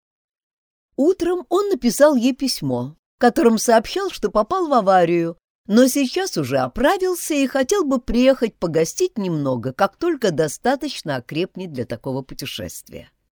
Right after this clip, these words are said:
Среди прочего, Монк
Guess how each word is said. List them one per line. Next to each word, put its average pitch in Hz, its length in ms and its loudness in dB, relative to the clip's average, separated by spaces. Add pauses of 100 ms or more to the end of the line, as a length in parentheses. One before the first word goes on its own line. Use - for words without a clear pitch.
(920)
Среди 254 360 2
прочего, 247 640 -4
Монк 294 360 0